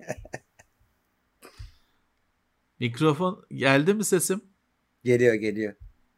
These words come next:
Speaker 1: Mikrofona
Speaker 2: Geldi.
Speaker 1: dokundum, şey oldu.
Speaker 2: Mikrofondan
Speaker 1: Mikrofona
Speaker 2: değil o.
Speaker 1: dokundum, makine çöktü.
Speaker 2: <laughs> Yok, o
Speaker 1: Anlamadım
Speaker 2: saatin
Speaker 1: ne
Speaker 2: geldi
Speaker 1: olduğunu
Speaker 2: senin
Speaker 1: da.
Speaker 2: de ondan.
Speaker 1: Mikrofona dokundum, makine gitti. Neyse, şey oldu. Bu klasik Discord'un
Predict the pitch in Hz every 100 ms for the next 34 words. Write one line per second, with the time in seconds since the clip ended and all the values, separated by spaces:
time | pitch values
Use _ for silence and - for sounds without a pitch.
0 | _ _ _ _ _ 131 127 170 147 190
1 | 208 196 175 175 160 190 190 185 175 127
2 | 101 92 - _ _ _ _ _ _ _
3 | - 110 123 101 117 123 143 - 185 185
4 | 180 156 180 165 196 185 113 113 143 -
5 | 151 156 151 170 165 - 131 - - 143
6 | 113 - - - 147 147 - - - -
7 | - - - 131 139 127 131 143 156 143
8 | 131 135 123 151 143 123 110 107 101 117
9 | 139 139 127 - _ - - - _ _
10 | _ _ _ - 127 120 139 160 151 151
11 | 135 123 135 135 156 143 123 123 135 131
12 | 107 - 180 240 _ 143 185 - 113 -
13 | - 196 190 113 92 113 120 151 135 151
14 | 143 _ 139 135 - 147 135 147 156